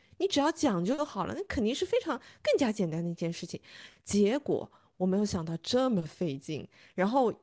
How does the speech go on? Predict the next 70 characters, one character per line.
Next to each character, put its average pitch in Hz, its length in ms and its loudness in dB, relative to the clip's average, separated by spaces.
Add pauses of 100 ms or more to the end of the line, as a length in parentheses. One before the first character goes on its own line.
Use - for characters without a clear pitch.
还 - 240 0
有 349 120 4
一 226 100 2
点 160 180 0
就 190 140 -2
是 185 160 -4
因 190 160 -2
为 160 160 0
要 170 160 0
加 185 240 -4
音 185 200 -2
乐， 175 220 -4
其 - 60 -12
实 208 100 0
加 240 160 0
音 247 180 -6
乐 220 140 -2
也 170 100 -4
蛮 147 220 -4
费 185 160 -2
时 - 220 -8
间 - 200 -8
的， - 80 -12
就 208 220 -2
我 151 160 -2
其 - 140 -10
实 180 120 -4
在 180 160 -2
之 175 120 -10
前 165 160 -8
有 156 100 -6
讲 - 180 -10 (100)
过 - 140 -10
嘛， - 200 -12
因 196 120 -4
为 185 80 0
你 156 240 -2 (280)
到 202 180 4
后 214 260 2
期 202 280 -4
你 185 140 -2
要 156 140 0
选 170 400 -2
择， 143 300 -2 (240)
就 349 140 2
我 226 120 4
觉 170 140 -2
得 196 140 -2
音 254 200 -4
乐， 247 220 0 (360)
嗯， 185 440 -4 (300)
为 330 160 0
什 - 280 -4
么， 156 220 -4 (920)
也 196 180 6
可 247 180 0
以 330 60 4
回 208 220 2
答 196 160 2
你 196 260 0
那 196 140 0
个 190 80 0
问 196 120 2
题， - 140 -6
为 247 140 0
什 247 120 -6
么 185 120 2
我 170 160 2
总 147 200 -4
是 190 320 -2